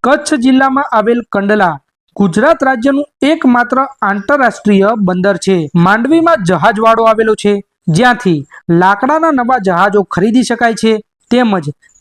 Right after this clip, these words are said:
ત્યાં જહાજોનું સમારકામ પણ થાય છે. મિત્રો, આ વીડિયો તમને પસંદ આવ્યો હોય તો અમારી ચેનલને સબસ્ક્રાઇબ અચૂક કરજો.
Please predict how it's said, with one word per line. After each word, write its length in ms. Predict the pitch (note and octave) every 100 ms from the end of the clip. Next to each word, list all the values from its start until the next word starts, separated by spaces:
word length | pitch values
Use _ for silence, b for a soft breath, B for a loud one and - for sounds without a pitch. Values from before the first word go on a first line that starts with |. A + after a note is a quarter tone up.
| -
ત્યાં 240 | D#4 F4
જહાજોનું 540 | A3 G3 B3 B3 B3+ - -
સમારકામ 520 | F#3+ B3 B3+ G#3 F#3+
પણ 340 | F3 F#3+ G3
થાય 360 | G#3+ - F3+ F#3+
છે. 320 | F#3 F3+ D3 F3
મિત્રો, 340 | F#3+ G#3+ E4 E4 -
આ 180 | A3+ C#4+
વીડિયો 300 | C4+ C4 C#4+
તમને 300 | C#4+ B3+ C4+
પસંદ 400 | B3 G#3 G#3 G3+ -
આવ્યો 320 | G3 F#3+ C#4+
હોય 200 | B3+ C4 -
તો 320 | C4 G#3+ D#3 B B B -
અમારી 400 | A3 B3 D#4+ D#4+
ચેનલને 440 | C4+ C4 C4 C4+
સબસ્ક્રાઇબ 540 | - C#4+ - G3 F#3 A3
અચૂક 520 | C#4+ - G#3+ - G3 -
કરજો. 300 | F#3 D#3+